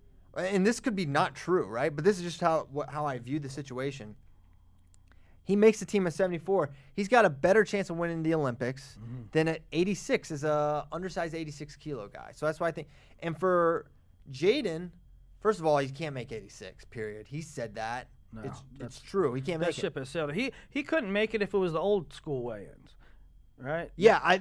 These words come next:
Speaker 1: that's, that's a great point. Even if they didn't change the weigh-in structure, there's a good possibility that Jaden's like, "I'm not doing that again." They, they said it, it messed him up. We
Speaker 2: Yes.
Speaker 1: saw his performance at, at, in Paris. He, he did not look Jaden-esque.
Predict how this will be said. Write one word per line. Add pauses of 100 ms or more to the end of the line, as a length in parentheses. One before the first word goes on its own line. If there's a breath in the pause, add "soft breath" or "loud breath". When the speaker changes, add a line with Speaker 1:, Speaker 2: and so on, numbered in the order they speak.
Speaker 1:
that's,
that's
a
great
point. (360 soft breath)
Even
if
they
didn't
change
the
weigh-in
structure, (560)
there's
a
good
possibility
that
Jaden's
like,
"I'm
not
doing
that
again." (200)
They,
they
said
it, (160)
it
messed
him
up.
We
Speaker 2:
Yes.
Speaker 1:
saw
his
performance (420 soft breath)
at,
at, (220)
in
Paris.
He, (180)
he
did
not
look (680)
Jaden-esque.